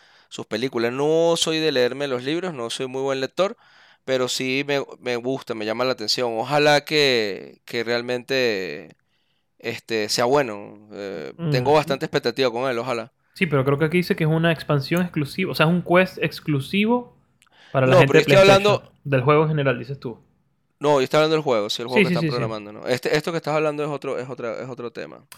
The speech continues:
Speaker 2: Sí, sí, este juego va a salir en
Speaker 1: Sí.
Speaker 2: febrero y este creo que, em,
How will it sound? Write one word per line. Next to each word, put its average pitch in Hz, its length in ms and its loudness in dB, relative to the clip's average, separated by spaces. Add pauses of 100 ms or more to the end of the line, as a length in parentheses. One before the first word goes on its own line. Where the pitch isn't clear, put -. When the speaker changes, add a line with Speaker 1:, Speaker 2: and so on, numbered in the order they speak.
Speaker 2:
Sí, 247 180 0
sí, 165 180 4
este 139 200 2
juego 190 520 6
va 151 160 4
a 160 60 2
salir 180 240 2
en 185 80 4
Speaker 1:
Sí. 175 60 -4
Speaker 2:
febrero 151 540 2
y 151 120 2
este 147 200 -2
creo 156 200 2
que, 151 380 4
em, 123 600 -2